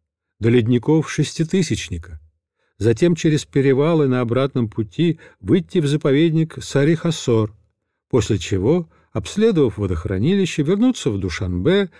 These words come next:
рассчитывая пройти путь по этим горным районам за три недели. Но, конечно, одно дело составлять программу похода, сидя за столом,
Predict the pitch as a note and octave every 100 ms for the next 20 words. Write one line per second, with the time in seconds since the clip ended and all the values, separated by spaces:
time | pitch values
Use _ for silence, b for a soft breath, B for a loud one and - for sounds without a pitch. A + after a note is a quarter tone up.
0 | b b A2 D3 - B3 A3+ G3 F3 D3
1 | C3+ A2+ B2+ A2 A3+ G3+ - A2+ A2 G2
2 | F#2+ G2+ F#2+ F#2 F#2 G2 F3+ F#3+ F3 D#3+
3 | b b - G#2+ G#2+ B2+ E3+ D3+ A#2+ F#2
4 | F2+ E2 D#2+ - _ _ _ _ _ _
5 | _ _ _ _ _ - F#3+ B3 G#3+ G#3
6 | G#3+ - F3+ F3 D#3+ A3+ F#3 G#3+ F#3+ D#3
7 | C#3 - C3+ C3+ C3 - A2+ G2 A2+ F#3
8 | G#3+ G#3 G#3 - F#3+ - G3+ G3 F#3 F#3+
9 | F#3+ - A#2+ F2+ F2+ F2 E2 - F#2+ C3
10 | G3 G3+